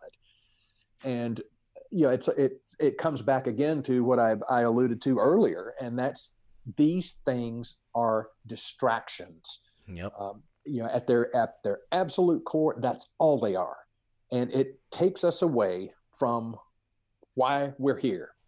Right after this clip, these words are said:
Speaker 1: You know, you've, you've heard me say this many times. We, I think I said it in the, the podcast that you and I did with, uh, Doctor Burrows, you know, a while back.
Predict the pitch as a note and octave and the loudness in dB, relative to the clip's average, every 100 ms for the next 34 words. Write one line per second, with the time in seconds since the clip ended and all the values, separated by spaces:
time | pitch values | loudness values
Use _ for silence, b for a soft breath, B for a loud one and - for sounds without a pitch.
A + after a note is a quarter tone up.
0 | _ _ _ _ _ _ _ _ - G2 | _ _ _ _ _ _ _ _ -14 -12
1 | G#2 G2+ G#2 - - - A2 A#2 B2+ A#2+ | -10 -8 -8 -10 -18 -18 -8 0 0 0
2 | A2+ A#2 A#2+ G#2 A2+ A2+ A2+ B2 C#3 B2+ | -4 0 2 0 -4 -6 -2 0 0 0
3 | G#2 G2+ G2+ - _ C3 A#2+ G#2 - A#2+ | -4 -2 -4 -4 _ -8 -2 -2 0 2
4 | A#2+ A2+ G#2+ G#2 - - - A#2 - A#2 | 2 -2 -6 -6 -8 -10 0 0 0 -2
5 | A#2 - - A#2+ A2+ A2+ A2 A2+ A2 G#2+ | -2 -6 -4 -2 0 0 0 -2 -2 -4
6 | G2+ A2 G#2+ G#2+ - B2 - A2 D#3 C3+ | -2 0 0 -2 0 0 0 0 2 2
7 | F2+ F#2 - _ _ _ A2 G#2+ G2+ A2 | 0 -6 -12 _ _ _ -14 -10 -8 -2
8 | C3 A2 G2+ G#2+ | 0 2 2 2